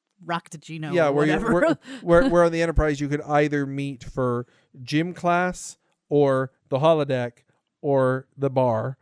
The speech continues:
Speaker 2: which I
Speaker 1: Mm-hmm.
Speaker 2: never understood why there was a bar on the Enterprise, but there was a bar, um, or ten forward, and those are really your only options. Um,
Speaker 1: Mm-hmm.
Speaker 2: uh, and so here there are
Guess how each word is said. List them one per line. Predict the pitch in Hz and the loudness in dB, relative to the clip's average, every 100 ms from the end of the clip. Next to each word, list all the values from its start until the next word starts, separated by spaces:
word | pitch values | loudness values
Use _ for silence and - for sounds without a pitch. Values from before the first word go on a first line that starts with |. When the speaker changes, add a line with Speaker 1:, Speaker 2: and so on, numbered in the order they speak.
| _ | _
Speaker 2:
which | 180 185 190 | -6 -2 0
I | |
Speaker 1:
Mm-hmm. | 139 | 0
Speaker 2:
never | 143 | 0
understood | 147 170 160 | -2 -4 -4
why | 160 | -4
there | 165 | -2
was | 165 | -4
a | 156 | -2
bar | 143 135 | -2 0
on | 131 | -4
the | 127 | -6
Enterprise, | 123 - 123 131 | -8 -6 -6 -6
but | 135 | -6
there | |
was | 156 | -8
a | 190 | -2
bar, | 240 180 180 185 - - _ - | 0 2 0 -4 -16 -20 _ -2
um, | 147 139 151 | -2 -2 -4
or | 147 | -6
ten | 147 160 151 | -4 -6 -4
forward, | 156 135 | -2 -2
and | 131 | -2
those | 139 143 | -2 0
are | 147 | -4
really | 143 156 147 | 0 -2 -2
your | 135 127 | -2 -2
only | 127 127 | -2 -4
options. | 120 117 - - 139 - 180 | -6 -6 -10 -18 -20 -10 -4
Um, | 180 170 175 - _ | -2 -2 -6 -12 _
Speaker 1:
Mm-hmm. | 127 | -6
Speaker 2:
uh, | 117 113 120 _ _ _ _ | -4 -4 -10 _ _ _ _
and | 151 143 | -10 -2
so | 151 143 | 0 0
here | - 202 180 | -4 0 0
there | 147 139 139 | 2 0 2
are | 127 127 127 | 2 0 -2